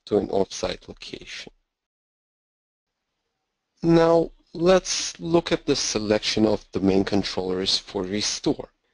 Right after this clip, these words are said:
The larger and more complicated the environment, the higher the chances that the backups of the domain controllers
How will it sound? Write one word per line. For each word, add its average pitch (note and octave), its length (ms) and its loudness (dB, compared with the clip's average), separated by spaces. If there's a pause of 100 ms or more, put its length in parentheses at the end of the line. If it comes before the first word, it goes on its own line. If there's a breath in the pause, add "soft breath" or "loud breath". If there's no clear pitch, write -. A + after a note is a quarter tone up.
(320)
The C#3 160 2
larger D3 600 2
and C3+ 160 4
more E3+ 100 4
complicated A#2 720 -2
the G#2 140 0
environment, G2+ 640 2 (120)
the C#3+ 140 0
higher D#3+ 480 2
the A2+ 160 -4
chances - 960 -4
that F#2+ 220 -6
the - 120 -10
backups - 760 -6
of G2 160 0 (140)
the F#2 80 -6
domain G#2+ 480 0
controllers G2 760 -6